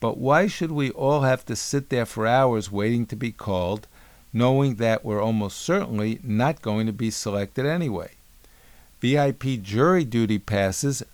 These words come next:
mean that you show up at the courthouse and immediately get introduced to the judge and rival attorneys who can size you up, too young, too old, bad attitude, journalist, and disqualify you on the spot.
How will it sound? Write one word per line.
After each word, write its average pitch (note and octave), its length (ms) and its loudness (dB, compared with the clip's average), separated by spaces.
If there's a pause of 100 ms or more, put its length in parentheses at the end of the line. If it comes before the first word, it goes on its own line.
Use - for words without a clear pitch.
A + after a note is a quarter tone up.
(120)
mean A2 300 2
that G#2+ 200 0
you A2 140 -2
show A#2+ 260 0
up D#3 140 2
at D#3 100 -8
the C#3 80 -6
courthouse A#2+ 680 2
and A2 240 -2
immediately C#3+ 680 0
get B2 200 0
introduced B2 680 -4
to A#2+ 60 -4
the A2 140 -2
judge A2 460 -2
and G2+ 160 -2
rival A2+ 400 0
attorneys G2 640 -4 (460)
who A#2+ 120 -4
can G#2 180 -4
size A#2+ 380 2
you C3+ 160 2
up, G2+ 300 0 (280)
too - 140 -6
young, A2+ 400 2
too F#2+ 300 -4
old, A#2 420 0
bad F#2+ 220 -4
attitude, A#2 680 -4
journalist, A2 680 -2 (500)
and D3 160 -2
disqualify D3 760 2
you A2+ 220 0
on A#2 200 -2
the B2 80 -6
spot. B2 460 -2